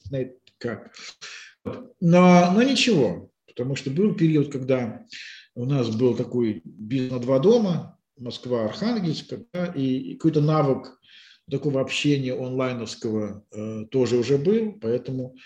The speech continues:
более-менее мы как бы вот пережили это тяжёлое время. Ну, блин, ну вот, ну вот февраль двадцать второго, конечно, это, это, конечно, это, конечно, тяжелейшая история, такой, ну, невероятно просто.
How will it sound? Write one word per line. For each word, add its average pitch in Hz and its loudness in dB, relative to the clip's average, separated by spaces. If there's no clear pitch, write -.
более-менее 156 4
мы 131 -4
как 101 -6
бы 113 -2
вот 113 -8
пережили 117 -4
это 92 -8
тяжёлое 113 -4
время. 180 -2
Ну, 170 2
блин, 160 4
ну 139 -4
вот, 151 -4
ну 147 -8
вот 147 -4
февраль 160 0
двадцать 147 -4
второго, 170 -2
конечно, 117 -8
это, 120 -10
это, 120 -10
конечно, 110 -6
это, 110 -8
конечно, 110 -4
тяжелейшая 117 0
история, 147 2
такой, 120 -2
ну, 156 -2
невероятно 123 2
просто. 95 -14